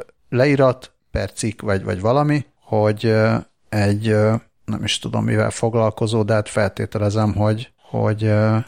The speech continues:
ilyen biotechnológiával foglalkozó ember a publikusan elérhető információk alapján szekvenálta, vagy valamit csinált a vakcinával, tehát hogy így leírta, hogy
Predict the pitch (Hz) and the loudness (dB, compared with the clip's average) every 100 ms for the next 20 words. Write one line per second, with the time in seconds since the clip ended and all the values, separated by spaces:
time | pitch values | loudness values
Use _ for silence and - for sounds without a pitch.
0 | 185 117 107 110 104 107 104 - 101 117 | -4 -2 0 0 2 2 2 0 -2 -2
1 | 104 110 110 107 110 - 113 107 101 - | -2 0 0 0 0 0 0 2 0 0
2 | 107 110 123 135 143 135 131 127 _ _ | -2 -2 0 2 4 6 6 2 _ _
3 | 117 107 - 101 101 - - 113 104 104 | -4 -2 -2 -4 -4 -2 -2 0 0 0
4 | 104 98 - 104 101 95 107 101 98 - | 0 0 0 0 0 0 -2 0 -2 -2
5 | 104 - 110 101 120 107 107 120 _ _ | -2 0 0 0 0 0 0 -4 _ _
6 | - 101 - 117 117 101 - 98 - 123 | -6 -6 -2 0 2 0 0 -4 -4 -2
7 | 113 113 98 101 - 98 98 101 - - | 2 2 2 -2 -2 0 2 0 -2 -16
8 | _ - 110 113 123 - 139 135 127 131 | _ -6 0 0 0 0 2 2 4 4
9 | 127 143 - 147 143 143 - - _ - | 2 -4 -4 0 0 -2 -8 -18 _ -4
10 | 110 92 104 - 98 104 101 | 0 2 0 2 4 4 2